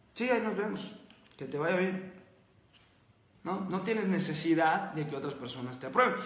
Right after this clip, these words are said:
Y déjame saberlo aquí tú en los comentarios, tú si tienes necesidad o no de que otras personas te aprueben.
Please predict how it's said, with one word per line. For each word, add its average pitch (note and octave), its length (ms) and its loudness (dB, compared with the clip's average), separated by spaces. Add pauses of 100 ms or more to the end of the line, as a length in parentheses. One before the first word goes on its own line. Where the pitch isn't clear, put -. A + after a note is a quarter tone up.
Y F3+ 60 6
déjame C4+ 260 6
saberlo A3 260 6
aquí A3+ 200 4
tú A#3 200 6
en A#3 80 4
los F#3+ 80 0
comentarios, F3 480 2
tú A3+ 100 0
si A#3 120 -2
tienes G#3+ 260 2
necesidad D#3+ 540 2
o G3+ 60 0
no E3 260 2
de G#3+ 120 0
que E3 120 -4
otras D#3 240 -2
personas D3+ 360 -4
te D3+ 100 -6
aprueben. C3+ 360 -4